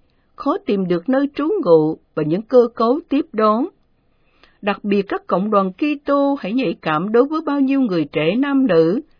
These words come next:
vì tuổi trẻ của họ, cũng như sự tăng trưởng văn hóa, đang cần được những điểm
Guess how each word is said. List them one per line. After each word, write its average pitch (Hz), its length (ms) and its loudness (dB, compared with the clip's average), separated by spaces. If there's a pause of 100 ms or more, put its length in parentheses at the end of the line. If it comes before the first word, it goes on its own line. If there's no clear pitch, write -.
(340)
vì 214 300 2
tuổi 196 220 0
trẻ 180 180 4
của 262 200 -4
họ, 160 420 -2 (380)
cũng 180 200 -2
như 247 140 2
sự 160 200 -4
tăng 247 320 -4
trưởng 175 260 -2
văn 254 260 0
hóa, 247 400 0 (500)
đang 302 220 -2
cần 180 340 -2
được 175 180 -2
những 185 260 -2
điểm 170 200 0